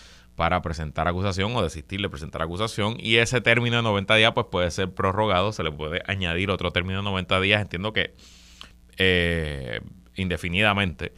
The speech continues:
siempre y cuando el fiscal le pruebe al panel de jueces que regula y que maneja la Oficina del Fiscal Especial Independiente,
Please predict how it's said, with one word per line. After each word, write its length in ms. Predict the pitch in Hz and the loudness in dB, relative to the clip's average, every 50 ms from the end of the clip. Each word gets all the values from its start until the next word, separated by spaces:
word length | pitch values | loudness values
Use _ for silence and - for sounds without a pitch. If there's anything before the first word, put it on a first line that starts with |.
| - - - - - - - | -18 -20 -20 -20 -20 -20 -14
siempre 340 | - - 101 90 - - 113 | -8 -6 -6 -4 -2 -4 0
y 20 | 104 | 4
cuando 520 | 131 135 127 117 107 117 139 - - - - - | 4 4 4 4 2 0 0 0 -2 -8 -6 -2
el 200 | 90 95 95 95 | 0 0 0 -2
fiscal 440 | - 135 117 - - 101 104 107 | -4 -6 -4 0 0 2 2 2
le 80 | 107 98 | 2 0
pruebe 400 | 95 - 104 95 92 90 95 107 - - _ - - - _ - - - - - - - - - - - - - _ _ - - | 0 0 0 0 0 0 -2 -6 -10 -18 _ -20 -20 -20 _ -20 -20 -20 -20 -20 -20 -20 -20 -20 -20 -20 -20 -20 _ _ -12 -6
al 180 | - 104 101 - | -2 -2 -2 0
panel 300 | - 87 85 87 95 98 | 0 0 0 0 2 2
de 80 | 104 | 2
jueces 360 | 104 107 101 92 - - 98 | 2 2 2 0 0 -2 -4
que 120 | - - 82 | -6 -6 -6
regula 400 | - 82 80 87 95 90 82 82 | -4 -2 -2 0 0 0 0 -2
y 80 | 82 | -4
que 220 | - - 80 82 78 | -4 -6 -6 -6 -6
maneja 600 | 85 85 82 78 78 82 82 78 78 78 73 - - - - - - - - - - | -6 -6 -6 -6 -4 -6 -6 -6 -8 -10 -12 -14 -16 -20 -20 -20 -20 -20 -16 -10 -6
la 180 | 82 80 80 | -4 -2 -2
Oficina 380 | 80 - - 82 - - 78 80 | -2 -4 -6 -8 -8 -8 -8 -8
del 80 | 78 | -8
Fiscal 260 | - 80 - - 78 78 | -8 -8 -8 -6 -6 -6
Especial 280 | - 90 80 85 82 | -6 -8 -6 -6 -6
Independiente, 560 | 87 92 95 113 113 107 98 90 - 104 104 | -4 -4 -4 -4 -2 -2 -2 -4 -4 -6 -8